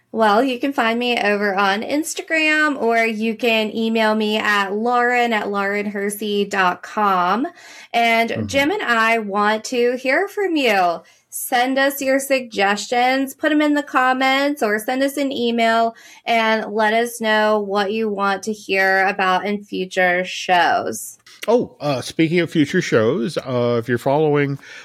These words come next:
Speaker 2: what we're doing over at Patreon with Disney Unpacked, next month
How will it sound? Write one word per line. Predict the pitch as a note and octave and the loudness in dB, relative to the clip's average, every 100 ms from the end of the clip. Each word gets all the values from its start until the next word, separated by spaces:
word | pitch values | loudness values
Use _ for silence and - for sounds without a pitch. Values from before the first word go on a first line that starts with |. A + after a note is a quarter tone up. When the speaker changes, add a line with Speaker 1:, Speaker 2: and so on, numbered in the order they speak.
| - | -4
Speaker 2:
what | C3+ D3+ | -2 0
we're | D#3 | 0
doing | C#3+ D3 C3+ | 2 0 2
over | C3+ C3+ C3 | 0 0 0
at | B2+ | -2
Patreon | - C3+ C3 C3 A2+ C#3+ | 0 -2 0 -2 -2 -2
with | A#2 G2+ | -2 0
Disney | A#2+ G#2+ A2 | -2 0 -2
Unpacked, | A2+ - A#2+ B2+ - - | -4 -4 -4 -4 -6 -6
next | F#2+ A2 A3 - D3+ | -4 0 -2 -4 -6
month | G#2+ A2+ A3+ | -4 -4 -6